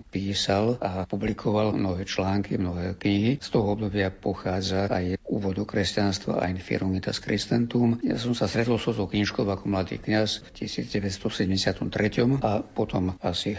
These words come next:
rok som sa venoval jej prekladaniu, čiže už v ranných časoch môjho pôsobenia som túto knižku nielen preložil, ale hlavne som si osvojoval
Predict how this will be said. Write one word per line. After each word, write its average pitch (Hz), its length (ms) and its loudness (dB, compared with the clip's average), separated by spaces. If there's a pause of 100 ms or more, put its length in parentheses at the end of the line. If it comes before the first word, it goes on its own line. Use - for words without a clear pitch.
rok 104 240 0
som - 240 -2
sa 92 160 0
venoval 90 480 2
jej 87 320 0
prekladaniu, 101 800 0
čiže 98 240 0
už - 400 -4
v - 80 -4
ranných 95 440 2 (200)
časoch - 560 0
môjho 95 160 -2
pôsobenia 95 720 0
som 90 400 0
túto - 240 -4
knižku 101 320 0
nielen 95 320 2
preložil, 101 560 4
ale 95 240 0
hlavne 92 480 -2
som 90 240 0
si 95 160 0
osvojoval 98 720 2